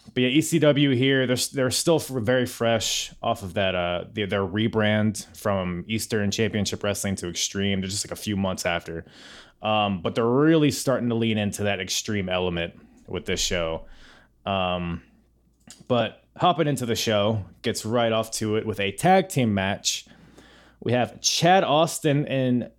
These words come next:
Joel Hartgood versus the Pitbulls. What's your favorite Joel Hartgood match?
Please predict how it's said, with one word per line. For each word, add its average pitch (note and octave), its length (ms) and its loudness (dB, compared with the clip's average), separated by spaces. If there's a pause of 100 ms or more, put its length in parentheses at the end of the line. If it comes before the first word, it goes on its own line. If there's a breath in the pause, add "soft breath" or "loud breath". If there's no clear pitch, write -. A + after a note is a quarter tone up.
Joel D3+ 420 4
Hartgood G2+ 760 0 (240 loud breath)
versus B2 520 0
the A#2 200 0
Pitbulls. F#2+ 1120 -4 (880 loud breath)
What's - 160 -4
your A3 100 6
favorite D3+ 400 2
Joel C3 400 2
Hartgood A2 600 -2
match? F2 500 -4